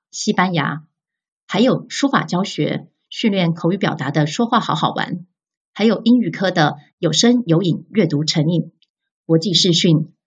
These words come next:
还有数学领域的数学建模，生活中的数学，自然科学的动手玩物理，科学马盖先，社会科的探索台中，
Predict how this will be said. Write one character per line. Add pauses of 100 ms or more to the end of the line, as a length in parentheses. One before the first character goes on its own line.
(180)
还
有
数
学
领
域
的
数
学
建
模， (260)
生
活
中
的
数
学， (500)
自
然
科
学
的
动
手
玩
物
理， (800)
科
学
马
盖
先， (540)
社
会
科
的 (180)
探
索
台
中，